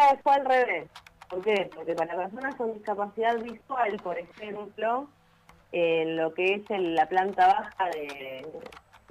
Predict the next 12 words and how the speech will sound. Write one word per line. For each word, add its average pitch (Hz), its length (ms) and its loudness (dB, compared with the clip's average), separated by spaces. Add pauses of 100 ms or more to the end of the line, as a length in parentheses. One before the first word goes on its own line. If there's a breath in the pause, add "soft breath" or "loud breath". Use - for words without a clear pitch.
(120)
del 147 500 -4
edificio, 190 680 -6
que 156 140 -8 (120)
se - 100 -10
le 143 120 -6
llama 170 360 0
Pasaje 185 560 0
Barolo, 208 640 2 (600)
eh, 180 400 -2
tenés 214 420 0
una 190 560 -2
maqueta 220 460 0